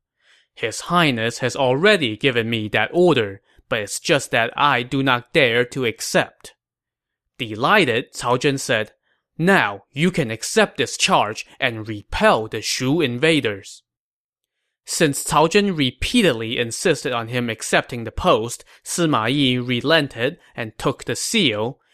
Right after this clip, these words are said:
He then took his leave of the emperor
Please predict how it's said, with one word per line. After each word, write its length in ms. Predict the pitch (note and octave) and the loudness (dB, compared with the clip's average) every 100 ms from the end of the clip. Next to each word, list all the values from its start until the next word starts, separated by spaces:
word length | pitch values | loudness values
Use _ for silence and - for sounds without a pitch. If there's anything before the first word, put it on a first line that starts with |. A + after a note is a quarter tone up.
| _ | _
He 160 | - B2+ | -2 0
then 220 | A2+ A2+ | 0 -2
took 240 | - F3+ | -2 -2
his 200 | B2 - | -2 -6
leave 380 | D3 E3+ C3 A#2+ | -2 0 2 0
of 160 | B2+ A#2+ | -2 -4
the 180 | B2 | -4
emperor 580 | D#3+ E3+ C#3 G#2+ A#2+ E3 | 0 -2 -2 0 0 0